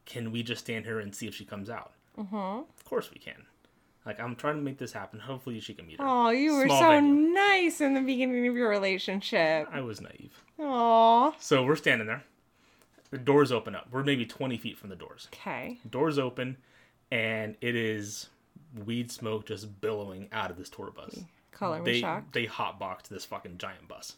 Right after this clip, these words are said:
Speaker 2: Wouldn't you?
Speaker 1: No, but I don't smoke anyway. So, we're standing there, we're watching,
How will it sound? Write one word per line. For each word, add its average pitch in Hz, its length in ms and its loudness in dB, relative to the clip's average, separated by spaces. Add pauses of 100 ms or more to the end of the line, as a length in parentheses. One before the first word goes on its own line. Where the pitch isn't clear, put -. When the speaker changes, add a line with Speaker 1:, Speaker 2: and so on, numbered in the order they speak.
(120)
Speaker 2:
Wouldn't 160 680 -2
you? 202 360 0 (840)
Speaker 1:
No, 107 240 -10 (260)
but 123 100 -4
I 101 60 -2
don't 90 140 -10
smoke - 220 -14
anyway. - 200 -20 (160)
So, - 260 0 (1300)
we're 143 120 6
standing 127 260 2
there, 127 80 -2
we're 123 140 -2
watching, 98 300 -6